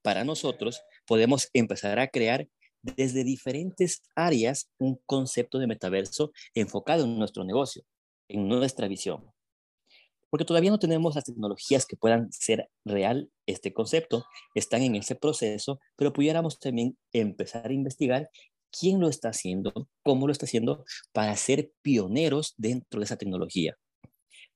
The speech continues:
No tenemos dispositivos de realidad virtual todavía que realmente nos hagan movernos como si estuviésemos dentro de un universo tan realista. También me falta toda la infraestructura en términos de diseño.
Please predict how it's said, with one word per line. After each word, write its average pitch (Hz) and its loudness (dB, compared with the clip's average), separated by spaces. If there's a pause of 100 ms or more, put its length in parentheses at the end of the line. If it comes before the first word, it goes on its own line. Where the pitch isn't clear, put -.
No 143 2
tenemos 170 6
dispositivos 113 0
de 104 0
realidad 98 0
virtual 120 -2
todavía 101 -4 (160)
que 110 0
realmente 101 -4
nos 117 -4
hagan 131 -2
movernos 113 -2 (200)
como 113 0
si - -2
estuviésemos 110 0
dentro 131 -2
de 110 -6
un 107 -2
universo 104 -2 (420)
tan 120 2
realista. 101 -2 (960)
También 127 2
me 131 4
falta 135 -2
toda 127 0
la 131 -2
infraestructura 117 -2
en 95 -4
términos 104 -2
de 95 -2
diseño. 90 -2